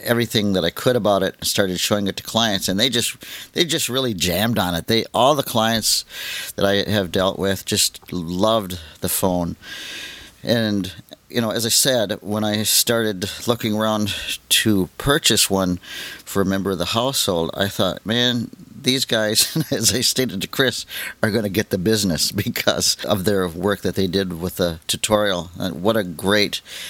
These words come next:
thing! And he provides the tutorial. Well, tell him, Chris, you provide the tutorial for,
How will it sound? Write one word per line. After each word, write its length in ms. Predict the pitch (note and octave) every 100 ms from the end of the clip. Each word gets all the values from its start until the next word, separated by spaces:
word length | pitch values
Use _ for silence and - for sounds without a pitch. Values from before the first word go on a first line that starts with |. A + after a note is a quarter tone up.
| -
thing! 400 | - A2+ F#2 F2+ - - - -
And 280 | G#2 G#2+ G#2
he 100 | A2+
provides 500 | - G#2+ G#2 A#2 A#2
the 60 | A#2
tutorial. 580 | - - A2+ G2+ G2 B2
Well, 120 | D3+
tell 240 | - F#3 E3+
him, 120 | A2+
Chris, 260 | G#2+ G#2+
you 140 | B2 G#2+
provide 480 | - A2+ G#2+ A#2 A#2
the 80 |
tutorial 500 | G2+ G2+ - A2+ A2
for, 320 | G#2+ G2+ F#2